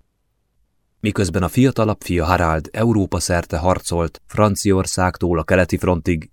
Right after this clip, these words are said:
Günther Quandt Berlinben tartózkodott és a munkaerőhiánnyal bajlódott, valamint a bankokkal alkudozott. Ezerkilencszáznegyvenkettő folyamán Günther kemény tárgyalásokba bocsátkozott Németország három nagy bankjával,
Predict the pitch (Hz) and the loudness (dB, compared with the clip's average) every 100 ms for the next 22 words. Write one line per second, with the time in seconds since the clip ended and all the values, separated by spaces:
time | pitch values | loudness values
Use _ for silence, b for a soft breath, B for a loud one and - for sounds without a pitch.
0 | _ - 139 156 - 113 104 92 95 95 | _ -4 0 0 0 -2 -2 -2 -2 -2
1 | - 104 85 80 80 80 82 78 85 78 | -6 -2 -2 -2 -2 -2 -2 -2 -2 -2
2 | 85 82 92 92 - - - 123 135 131 | -6 -4 -4 -4 -6 -12 -6 -4 -2 -2
3 | 117 - 80 78 78 78 78 78 78 78 | -2 -4 -4 -4 -4 -4 -4 -4 -2 0
4 | 78 80 78 78 - - - 165 120 101 | 0 0 -2 -6 -10 -12 -2 2 2 2
5 | 98 101 98 78 92 - 82 76 71 78 | 0 0 0 0 -6 -4 -2 -2 -2 -6
6 | 73 71 - _ _ _ _ _ _ _ | -6 -8 -12 _ _ _ _ _ _ _
7 | _ - 139 135 101 101 92 92 92 87 | _ -6 -2 -2 0 0 0 2 0 2
8 | 90 85 82 85 - 90 87 87 85 82 | 0 0 -2 -2 -4 -4 -2 0 0 0
9 | 82 82 - 110 151 - 123 - 104 92 | -2 -4 -6 -2 0 0 -2 0 -2 0
10 | 85 80 82 76 80 76 73 80 76 82 | -2 -2 -2 0 0 -2 -2 -6 -6 -6
11 | 78 80 85 - 85 82 - - 113 104 | -4 -2 -2 -2 -4 -4 -6 -2 0 0
12 | 98 92 - 90 - 85 80 78 76 73 | -2 -4 -2 -4 0 -2 0 -2 -4 -6
13 | 78 73 78 73 71 64 - | -6 -4 -4 -4 -4 -6 -10